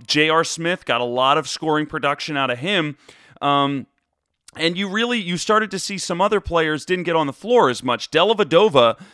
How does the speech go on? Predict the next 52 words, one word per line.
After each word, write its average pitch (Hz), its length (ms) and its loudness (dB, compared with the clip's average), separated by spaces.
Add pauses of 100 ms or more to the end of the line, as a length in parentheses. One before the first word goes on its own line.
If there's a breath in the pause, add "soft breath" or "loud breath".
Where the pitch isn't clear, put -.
(140)
didn't 175 300 2
really 175 320 -2
play 180 280 0
much 139 280 0
in 131 100 -4
Game 131 260 -2
three. 143 360 -6
Channing 208 420 -4
Frye 180 380 2
came 147 280 -4
in 131 280 -2 (320 soft breath)
and, 151 260 -4
and 151 220 -4
played 190 280 -4
some 151 240 -6
minutes, 165 380 -6
uh, - 40 -8 (180)
in 139 100 -4
the 135 60 -4
middle 165 220 -2
of 147 40 -2
the 139 60 -6
game 151 240 -4
in 127 80 -6
the 123 40 -10
second 147 360 -6
half, 151 360 -4
but 131 120 -12
you 151 100 -2
also 196 240 -2
didn't 139 160 -4
see 143 240 -8
him 156 140 -4
as 113 100 -8
much. 139 260 -4
Whereas 175 560 0 (460 soft breath)
you - 160 -2
saw 185 240 4
Timothy 160 480 -4
Mozgov 123 640 0
come 123 180 -4
out 117 140 0
in 107 80 -12
the 110 60 -10
first 123 320 -4
quarter, 117 320 -2
and 123 180 -4
that 196 160 0
was 135 160 -4
really 156 460 -4
a 135 60 -2
moment 131 440 -2